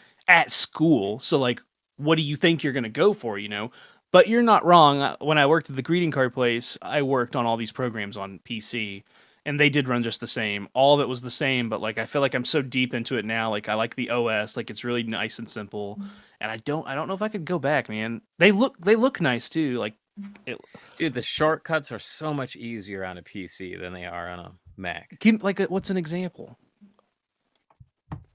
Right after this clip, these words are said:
Speaker 2: I don't know. I, whenever I'm doing shortcuts,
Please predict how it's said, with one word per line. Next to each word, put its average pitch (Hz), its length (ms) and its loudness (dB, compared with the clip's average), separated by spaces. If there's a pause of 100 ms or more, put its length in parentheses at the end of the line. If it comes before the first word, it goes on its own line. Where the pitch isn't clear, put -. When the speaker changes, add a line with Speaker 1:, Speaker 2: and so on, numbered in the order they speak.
(160)
Speaker 2:
I - 120 -20
don't 160 120 -14
know. 92 160 -14
I, 143 140 -6 (360)
whenever 196 340 -6
I'm 208 120 -6
doing 214 180 -6
shortcuts, - 640 -8